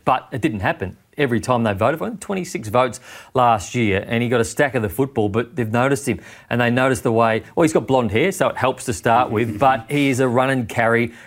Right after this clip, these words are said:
Speaker 1: guy, so he's just a lot more noticeable than other
Speaker 2: There's,
Speaker 1: players.
Speaker 2: there's now Dylan Shield back, full fitness, Jai Caldwell
Speaker 1: Yeah,
Speaker 2: potentially.
Speaker 1: but the Bombers are gonna win a lot of games, and Darcy Parish isn't going anywhere, so he's gonna get thirty every week, and you're not gonna tag him.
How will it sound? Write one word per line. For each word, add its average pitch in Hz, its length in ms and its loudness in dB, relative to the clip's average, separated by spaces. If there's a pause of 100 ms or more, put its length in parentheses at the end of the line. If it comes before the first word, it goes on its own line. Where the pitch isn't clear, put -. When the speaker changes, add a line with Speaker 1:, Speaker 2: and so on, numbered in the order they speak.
Speaker 1:
guy, 143 220 2
so 180 140 -2
he's 180 140 -2
just 220 220 -2
a 165 60 4
lot 156 240 2
more 147 160 0
noticeable 123 440 2
than 110 100 4
other 110 100 2
Speaker 2:
There's, 101 100 -2
Speaker 1:
players. 117 300 0
Speaker 2:
there's 110 240 0
now 101 60 0
Dylan 90 180 0
Shield 95 360 0
back, 87 300 0
full 92 200 -2
fitness, 85 440 -4
Jai 85 220 0
Caldwell 92 460 0
Speaker 1:
Yeah, 82 100 -4
Speaker 2:
potentially. 90 640 0
Speaker 1:
but 131 100 -4
the 127 80 -2
Bombers 180 240 0
are 190 40 2
gonna 143 100 0
win 127 100 2
a 120 40 2
lot 110 100 2
of 92 60 -4
games, 104 420 -4 (160)
and 123 120 -4
Darcy 143 300 0
Parish 110 300 -2
isn't 101 160 -2
going 101 240 0
anywhere, 98 340 -2
so - 160 -6
he's 131 140 -2
gonna 117 160 2
get 110 280 -4
thirty 107 440 -2
every 95 160 -2
week, 107 240 0 (260)
and 147 80 0
you're 170 60 2
not 220 80 0
gonna 190 120 2
tag 123 320 0
him. 87 140 -4